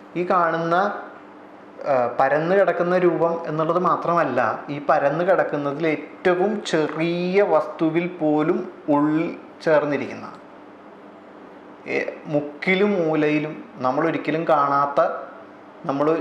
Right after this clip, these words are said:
ശ്രദ്ധിക്കാത്ത വിഷയത്തിൽ പോലും അകത്തും പുറത്തും നിലനിൽക്കുന്ന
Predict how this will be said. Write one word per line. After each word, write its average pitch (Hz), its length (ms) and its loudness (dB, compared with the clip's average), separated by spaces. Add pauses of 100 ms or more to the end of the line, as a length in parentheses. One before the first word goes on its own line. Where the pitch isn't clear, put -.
(100)
ശ്രദ്ധിക്കാത്ത 143 760 -2 (460)
വിഷയത്തിൽ 143 560 0 (120)
പോലും 147 380 0 (180)
അകത്തും 139 440 -2
പുറത്തും 147 360 0 (280)
നിലനിൽക്കുന്ന 120 540 -4